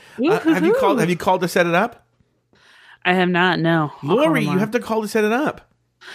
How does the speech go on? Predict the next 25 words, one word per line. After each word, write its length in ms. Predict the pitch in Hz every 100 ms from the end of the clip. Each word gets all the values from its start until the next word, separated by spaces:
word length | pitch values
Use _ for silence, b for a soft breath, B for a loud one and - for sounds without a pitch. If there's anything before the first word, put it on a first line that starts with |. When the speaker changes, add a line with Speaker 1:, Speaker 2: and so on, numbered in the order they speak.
| B B
Speaker 2:
I 120 | 208
know, 320 | 247 330 359 359
I 100 | 302
know, 140 | 247
I 100 | 247
know. 220 | 226 196 214 -
I'll 240 | 202 208
call 200 | - 196
tomorrow. 400 | 180 156 156 160 - _ _ _ _ _
Speaker 1:
I'm 160 | 123 208
gonna 140 | 226
bug, 260 | 151 156 170
you 60 |
know 80 | 202
what? 100 | 190
Let 40 |
me 60 | 175
put 140 | 190
on 60 | 180
my 80 | 131
list 200 | 131 127
of 80 | 123
things 180 | 117
to 60 | 113
do. 320 | 107 110 85